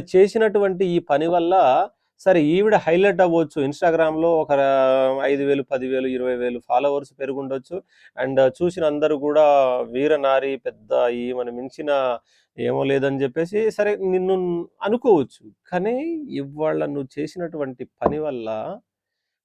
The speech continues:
ఒక ఫ్యామిలీకి కనీసం రెండు పూటలు తినేటువంటి ఆ తిండిని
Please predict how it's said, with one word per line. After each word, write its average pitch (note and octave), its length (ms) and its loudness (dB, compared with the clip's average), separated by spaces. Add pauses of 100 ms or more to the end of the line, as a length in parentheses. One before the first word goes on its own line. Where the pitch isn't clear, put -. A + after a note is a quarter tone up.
ఒక A#2+ 260 -2
ఫ్యామిలీకి G3+ 760 0 (760)
కనీసం G3 420 2
రెండు D#3+ 320 2
పూటలు G3+ 440 2
తినేటువంటి D#3 640 0
ఆ C3+ 160 4
తిండిని F3+ 420 -4